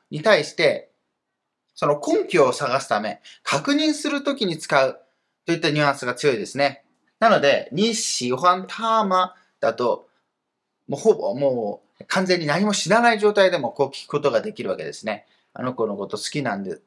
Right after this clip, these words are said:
きなの？」っていうことですね。でも、是不是があることで、ある程度の確信があると。こっちは、「そうなんでしょ？」みたいな感じです。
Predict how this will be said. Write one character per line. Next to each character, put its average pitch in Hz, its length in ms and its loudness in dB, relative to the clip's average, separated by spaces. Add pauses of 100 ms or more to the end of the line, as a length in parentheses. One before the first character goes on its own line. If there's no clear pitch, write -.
き - 180 -6
な 120 140 0
の？」 139 280 -6 (300)
っ - 60 -20
て 120 60 -6
い - 20 -4
う 107 40 -8
こ 107 60 -6
と 95 120 -8
で 90 80 -8
す - 140 -16
ね。 127 160 -10 (160)
で 175 60 -6
も、 143 80 -2
是 254 280 0
不 165 120 -2
是 214 160 0
が 156 100 4
あ 151 60 4
る 143 80 0
こ 123 140 -6
と 110 100 0
で、 113 240 -2 (180)
あ 165 140 0
る 208 60 0
程 220 180 -2
度 156 80 -4
の 113 60 -2
確 - 200 -8
信 170 160 -4
が 151 80 2
あ 123 60 2
る 98 80 -6
と。 - 180 -10 (220)
こ 160 120 -12
っ - 20 -10
ち 180 100 0
は、 117 300 2 (460)
「そ - 180 0
う 214 40 4
な 151 100 2
ん 123 60 -6
で 123 80 -6
し - 120 -4
ょ？」 202 240 0 (100)
み 127 100 -8
た 131 100 0
い - 20 0
な 101 80 -8
感 107 160 -14
じ 92 100 -14
で 87 100 -4
す。 - 240 -18